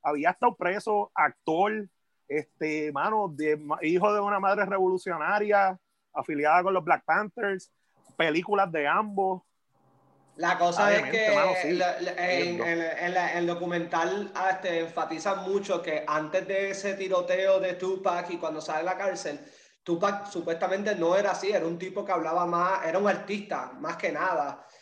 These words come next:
Speaker 2: Y tú ves a la, y tú ves, y perdón, para que tú sigas, tú veías a las amistades de ellos llorando cuando recordaban ese cambio por completo, porque decían, "Ese no es mi amigo, ese no es Tupac, ¿por qué él
Speaker 1: Mano,
Speaker 2: se
Speaker 1: es que
Speaker 2: está
Speaker 1: Tupac,
Speaker 2: juntando
Speaker 1: Tupac,
Speaker 2: con ellos?".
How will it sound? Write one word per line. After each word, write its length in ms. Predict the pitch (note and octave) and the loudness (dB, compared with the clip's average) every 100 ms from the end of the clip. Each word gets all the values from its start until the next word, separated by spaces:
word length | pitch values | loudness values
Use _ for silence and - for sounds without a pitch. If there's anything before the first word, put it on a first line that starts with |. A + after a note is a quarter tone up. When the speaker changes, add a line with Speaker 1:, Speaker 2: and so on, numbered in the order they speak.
| - | -16
Speaker 2:
Y 200 | - D#3+ E3 | -8 -6 -2
tú 180 | F3+ | 0
ves 140 | G3+ G#3 | 2 4
a 140 | A3+ | 4
la, 400 | A3 G#3+ - - - _ _ _ _ _ _ _ _ _ _ _ _ _ _ _ _ - | 2 2 -2 -10 -20 _ _ _ _ _ _ _ _ _ _ _ _ _ _ _ _ -8
y 120 | F#3+ | -4
tú 120 | G3 | 0
ves, 280 | F#3+ G#3 G#3+ | 2 2 0
y 60 | G#3+ | -2
perdón, 360 | G3+ F3+ A3+ | 0 2 2
para 200 | A#3+ F3+ | 2 0
que 60 | E3+ | -2
tú 80 | G3+ | -2
sigas, 400 | A3+ A#3 G#3 - | -2 2 2 2
tú 100 | G3 | 2
veías 260 | G3 G#3+ A3 | 4 4 4
a 60 | |
las 120 | A#3 A#3 | 4 2
amistades 500 | A#3 - G#3 G#3 G#3 | 0 0 2 2 2
de 100 | G#3 | 2
ellos 240 | A3+ G3+ | 2 2
llorando 600 | G3 F3+ D#3+ F#3+ G#3 G3 | 2 4 6 4 2 0
cuando 260 | F3+ F3 E3+ | 2 0 0
recordaban 800 | E3 - D#3 D#3 F#3 G#3 G3+ G3 | -2 -4 -4 0 4 4 2 -2
ese 300 | F3+ A3 G3+ | -4 -2 2
cambio 420 | F#3+ G#3 G#3 G#3 | 4 4 2 -2
por 140 | G#3 | -2
completo, 440 | G3+ G3+ G3 G3+ G3+ | -2 -4 -2 -2 -2
porque 220 | G3 F#3+ | -2 -2
decían, 300 | E3+ F#3 E3+ | 0 0 -2
"Ese 240 | D#3+ E3 G3 | -4 -4 -2
no 120 | G3 | 0
es 100 | G#3 | 0
mi 80 | G3+ | -2
amigo, 360 | D#3 A#3 G#3+ | -2 -4 -4
ese 180 | D3 G3+ | -4 -4
no 80 | G3+ | -6
es 120 | - | -6
Tupac, 480 | F#3 A#3+ D3 - - | -6 -2 -2 -2 -4
¿por 200 | F3 - | -8 -4
qué 100 | E3 | 0
él 40 | |
Speaker 1:
Mano, 120 | C#3 D#3+ | 4 6
Speaker 2:
se 60 | |
Speaker 1:
es 60 | F#3 | 6
que 60 | |
Speaker 2:
está 100 | E3 | 6
Speaker 1:
Tupac, 220 | D#3 E3 F3 | 6 6 4
Speaker 2:
juntando 220 | F3+ E3+ | 4 6
Speaker 1:
Tupac, 220 | D#3+ F3+ | 8 6
Speaker 2:
con 80 | E3 | 4
ellos?". 340 | G3 G3 D#3 | -2 -4 -8